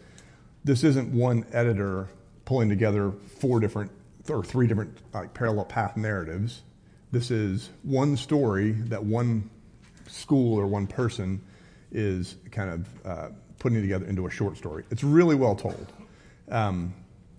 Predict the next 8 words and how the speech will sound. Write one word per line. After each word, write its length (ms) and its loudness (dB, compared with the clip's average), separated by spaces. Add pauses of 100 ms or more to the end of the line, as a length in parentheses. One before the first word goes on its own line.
(140)
and 180 0
it 140 4
is, 580 4 (760)
whereas 680 2
the 600 2
Abraham 480 2
cycle 540 -2 (960)
really 500 4